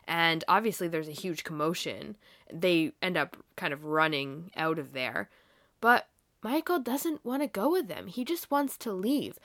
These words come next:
A couple of days at the Evans house is not enough, and I get that. Like, okay, what, you're getting a two-day vacation? Or I'm going here and then what? Like, I can't stay with you indefinitely. That's not enough of a solution. And you guys seem quite content,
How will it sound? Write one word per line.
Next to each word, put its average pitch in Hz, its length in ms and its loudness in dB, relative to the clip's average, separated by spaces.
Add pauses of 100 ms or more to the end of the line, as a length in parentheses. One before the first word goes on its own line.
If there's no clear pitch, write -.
(180)
A - 80 0
couple 320 380 0
of 220 120 -2
days 226 280 2
at 190 100 -14
the - 180 -6
Evans 220 320 0
house 165 280 -4
is 175 140 -6
not 185 280 2
enough, 165 420 -2
and 165 120 2
I 277 140 6
get - 280 -4
that. 107 240 -2 (260)
Like, 190 220 2
okay, 214 440 4 (340)
what, 208 240 6
you're 180 100 2
getting 190 240 2
a 165 60 -2
two-day 202 340 2
vacation? 170 720 -4 (300)
Or 202 240 8
I'm 190 140 6
going 196 260 4
here 202 240 2
and 180 120 2
then 202 200 2
what? - 440 4
Like, 175 240 -2
I 190 100 2
can't - 260 -2
stay 226 240 4
with 214 180 0
you 190 100 0
indefinitely. 170 600 -4
That's - 280 -6
not 208 260 0
enough 185 580 0
of - 120 -6
a 175 60 -6
solution. 175 840 0 (320)
And 190 180 0
you 262 80 4
guys 254 240 6
seem 226 180 0
quite - 360 2
content, 196 500 -2